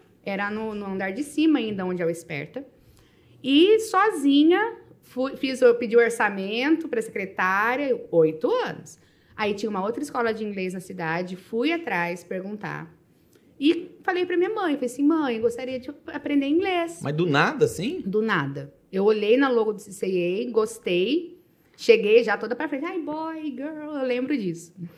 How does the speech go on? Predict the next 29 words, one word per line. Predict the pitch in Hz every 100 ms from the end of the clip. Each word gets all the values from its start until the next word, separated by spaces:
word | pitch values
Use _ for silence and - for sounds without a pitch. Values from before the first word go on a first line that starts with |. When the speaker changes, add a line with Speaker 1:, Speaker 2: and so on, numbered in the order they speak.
| - - _ -
Speaker 1:
Enfim, | 277 294 294 147 - _ -
aí | 247 262 269
fiz | - 233 262
o |
orçamento | 240 240 233 196 202
sozinha, | 240 262 240 202 214
andando | 208 202
na |
cidade, | 196 202 170 165 180 170
fiz, | 160 185 233 233 - -
fiz | 208
um | 208
cartaz | 208 214 214 190 165 175 233 285 - - _ _ _ _ _ _ -
aí | 180
minha | 180
mãe | 180
falou, | 185 196 175
"Filha, | 165 277 196 160 160
né, | 196 165
não | 170
tem | 233
condição, | 240 330 359 - 214 220 247
mas | 190 165 -
ora, | 180 175 240 220 170
orei, | 208 170 156 185 185
pedi | 185 175
pra | 196 214
Deus, | 175 175 185 175
tal." | 180 196 233 285